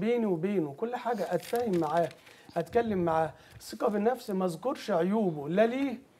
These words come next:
ولا للآخرين، لكن ما يكونش عندي ولد انطوائي أو ولد عنده أي مشكلة أو أي صفة من الصفات الشخصية، فالناس كلها تبقى عارفة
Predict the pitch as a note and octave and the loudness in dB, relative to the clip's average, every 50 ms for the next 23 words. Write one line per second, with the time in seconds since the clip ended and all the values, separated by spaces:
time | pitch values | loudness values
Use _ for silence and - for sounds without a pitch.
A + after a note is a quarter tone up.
0 | - - - - - F#3 A3 B3+ B3 A3 G#3+ G3+ G3+ - - F#3 E3+ F3+ F3+ F3 | -20 -20 -16 -4 4 6 6 8 8 6 4 2 0 2 2 2 2 2 0 2
1 | F3+ F#3 F3 D#3+ C#3+ C3 C3+ D#3 F#3+ G3+ F#3+ G#3 G#3 G3 F3+ - - - - - | 2 4 2 0 0 -4 0 0 0 2 2 -2 -2 -2 -4 -8 -18 -20 -20 -10
2 | _ - F3 F#3 C4+ C4+ B3+ B3 B3 A#3+ B3 B3+ B3+ B3 A#3+ A#3+ B3 B3 A3+ G#3+ | _ 0 0 2 2 0 0 0 0 0 0 0 2 6 6 6 6 6 2 0
3 | - - F#3+ F#3 - G#3 F#3+ G3 G#3 G#3+ A3+ G3+ G3+ G#3 F#3 G3 A3+ B3+ C#4 B3 | 0 -2 -2 -2 -2 -2 4 6 6 6 6 2 -2 0 2 2 2 4 4 2
4 | A#3+ B3 C4+ C#4 C4+ C#4+ E4 E4 F4 E4 E4 E4 D#4+ D4 C#4+ D4 C#4+ - - D4+ | 2 0 -2 -4 -4 -2 0 2 4 6 6 4 4 0 -2 -4 -4 -4 -4 -2
5 | D4 C#4+ - A#3+ B3 D#4 A#3+ C#4+ D4 C#4 C4+ B3 A#3 A3 G#3 G#3 G3 F#3+ - - | -2 0 2 2 2 2 2 0 0 -2 -2 -2 -2 -2 -2 -4 -6 -6 -6 -6
6 | D4 - - A#3 A3+ - - - - - - _ F#3 F#3+ G#3 G#3 G#3 - A3 G3+ | -4 0 0 -2 -2 -2 -14 -20 -20 -20 -8 _ 0 2 2 2 0 -2 -2 0
7 | A#3+ A#3+ A#3+ A3+ - - G#3 - - A#3 A#3+ A#3 A3+ - - - - - - G#3+ | 0 0 -2 -2 -4 -4 -6 -4 0 0 0 0 0 -4 -14 -20 -20 0 4 4
8 | G#3 A3 A3+ A#3+ D4 D4+ - - - A#3+ A#3 A3+ A#3 A#3+ C4+ C4+ B3+ C4 B3+ B3 | 6 6 4 2 2 -2 -4 -4 0 0 0 2 6 6 6 8 8 4 0 0
9 | - - - - - - - _ - G#3 G3 - - G3 G#3 A3 B3+ C4+ B3 A3+ | -4 -16 -20 -20 -20 -20 -20 _ -2 -2 -2 4 6 8 10 10 10 10 8 6
10 | - | 2